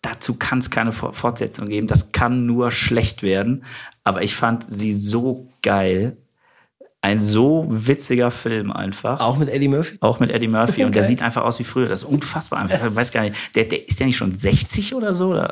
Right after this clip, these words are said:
Speaker 2: <laughs> Mindestens, würde ich sagen.
Speaker 1: Oder, aber, äh, der, ohne Scheiß, der sieht aus wie dreißig. Äh, richtig krass, aber richtig witzig. Richtig witziger Film.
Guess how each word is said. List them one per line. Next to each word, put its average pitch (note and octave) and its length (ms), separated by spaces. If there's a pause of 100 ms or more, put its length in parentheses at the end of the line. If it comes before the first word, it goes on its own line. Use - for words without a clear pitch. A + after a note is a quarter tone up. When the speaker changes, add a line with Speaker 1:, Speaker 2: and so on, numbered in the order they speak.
(160)
Speaker 2:
<laughs> - 160
Mindestens, E3 680
würde A#2 160
ich A2 60
sagen. G#2+ 200
Speaker 1:
Oder, - 120
aber, D#2 260
äh, F2 80
der, E2 160
ohne F#2+ 120
Scheiß, A#2 180
der G#2 100
sieht G2 160
aus G2 120
wie G2 80
dreißig. - 580 (340)
Äh, - 340
richtig - 280
krass, - 220
aber G#2 160
richtig A#2+ 340
witzig. - 420
Richtig B2 520 (100)
witziger G#2+ 480
Film. G2+ 240